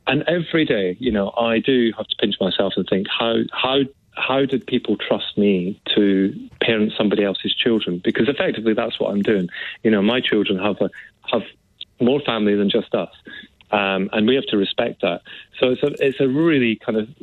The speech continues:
tricky thing to balance in your own head. Um, you know, when they pass the driving test, when they become eighteen, you know, when they get their first, um,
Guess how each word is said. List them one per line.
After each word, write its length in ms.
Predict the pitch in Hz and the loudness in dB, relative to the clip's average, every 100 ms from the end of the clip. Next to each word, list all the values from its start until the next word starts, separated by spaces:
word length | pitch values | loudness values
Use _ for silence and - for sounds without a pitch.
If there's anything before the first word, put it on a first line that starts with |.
| 87 - | -8 -2
tricky 260 | 131 113 | 0 0
thing 200 | 113 104 | 0 0
to 60 | - | -2
balance 340 | 120 117 92 92 | -2 0 -2 0
in 80 | 101 | 2
your 140 | 98 | 2
own 120 | 98 95 | 2 0
head. 240 | 113 92 - - - _ - | -2 -2 -6 -12 -14 _ -4
Um, 360 | 120 113 110 - _ _ _ _ - | -2 0 0 -4 _ _ _ _ -2
you 60 | 120 | 0
know, 80 | 107 | 2
when 160 | 120 | 2
they 80 | 120 | 0
pass 280 | - - 107 | -2 -6 -4
the 60 | 104 | -2
driving 360 | 131 131 110 | 0 0 0
test, 260 | - 95 - | 0 -2 0
when 100 | 120 | 2
they 60 | 110 | 2
become 320 | 113 117 107 | 0 2 2
eighteen, 460 | 104 - 143 101 - - - - | 2 0 -2 -2 -4 -14 -8 0
you 80 | |
know, 140 | 101 98 | 2 2
when 180 | 120 123 | 2 2
they 120 | 117 | 2
get 180 | - - | -2 -2
their 120 | 110 - | -2 -2
first, 380 | 110 - - - | -2 -2 -8 -6
um, 340 | 104 98 95 | -2 0 -2